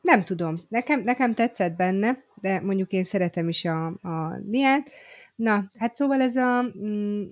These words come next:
a Besugónak a, a vígjáték verziója gyakorlatilag. Ö, nyolcvanas években járunk, va-, ö, a Mészáros Máté egy, ö, autószerelőt játszik, akihez, ö,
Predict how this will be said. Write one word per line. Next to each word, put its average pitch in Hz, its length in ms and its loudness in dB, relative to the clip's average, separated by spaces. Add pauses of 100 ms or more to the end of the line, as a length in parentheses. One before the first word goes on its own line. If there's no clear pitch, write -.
(120)
a 175 40 -8
Besugónak 214 840 0
a, 175 600 0
a 170 40 -2
vígjáték 165 600 -2
verziója 160 800 -2 (120)
gyakorlatilag. 214 840 0 (500)
Ö, 190 80 -4 (460)
nyolcvanas 196 640 -2
években 165 420 -2
járunk, 226 440 0
va-, 196 240 0
ö, 175 640 -2
a 170 380 -2 (300)
Mészáros 185 560 0
Máté 185 500 0
egy, 165 320 -4
ö, 165 120 2
autószerelőt 160 960 -2 (460)
játszik, 208 500 2
akihez, 175 600 0
ö, 175 220 2